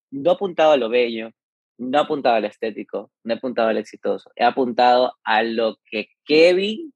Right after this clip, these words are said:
como humano quiere llegar. ¿Y cuál es uno de mis fin como psicólogo? Y que, bueno, la mayoría de las, de las personas que ha escuchado este podcast lo sabe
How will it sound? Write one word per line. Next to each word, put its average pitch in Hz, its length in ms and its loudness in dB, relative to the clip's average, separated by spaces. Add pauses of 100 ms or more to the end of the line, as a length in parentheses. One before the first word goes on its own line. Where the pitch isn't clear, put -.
como 127 300 0
humano 139 640 -4 (100)
quiere 117 220 -2
llegar. 107 360 -4 (460)
¿Y 135 140 -6
cuál 160 220 4
es 180 120 2
uno 175 160 0
de 170 120 0
mis 131 160 -10
fin 151 160 -8
como 151 240 -4
psicólogo? 113 800 -2 (280)
Y 113 140 -12
que, 123 120 0
bueno, 113 280 0 (140)
la 110 100 -4
mayoría 113 600 2
de 135 60 4
las, 107 380 0
de 117 100 -6
las 113 120 -10
personas 117 320 -8
que - 80 -4
ha 120 40 -4
escuchado 117 300 -2
este 113 200 -4
podcast 113 500 -6
lo 104 100 -10
sabe 101 460 0